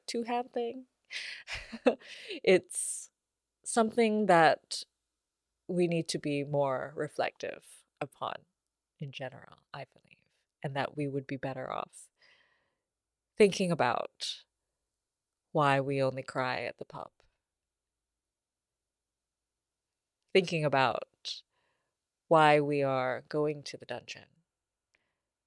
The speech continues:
Thinking about why we're not crying when something torturous happens. Just thinking.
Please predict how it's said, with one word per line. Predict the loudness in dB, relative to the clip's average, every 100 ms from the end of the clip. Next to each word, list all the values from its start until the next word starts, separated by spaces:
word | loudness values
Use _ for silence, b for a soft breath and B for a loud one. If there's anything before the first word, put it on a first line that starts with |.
| _ _ _ _ _ _ _ _ _ _
Thinking | -4 -4 -4
about | 0 2 2 0 -4 -18 -20 _ _ _ _
why | 4
we're | 4 2 -2
not | 0 2 0 -4 -16 -16 _ _ _ _ _ _ _ _ _ _ _ _ _ _ _ _ _ _ _ _ _
crying | 2 6 6 4 -2 -10 -18 -20 _ _
when | -6 -6
something | 0 -2 0 -4 -4 -6 -10 -16 _ _ _ _ _ _ _ _ _ _ _
torturous | 2 2 2 0 0
happens. | -6 -14 -14 -14 -16 -20 -20 -20 _ _ _ _ _ _ _ _ _ _ _ _ _ -4
Just | -2 -2
thinking. | -6 -10 -12 -14 -14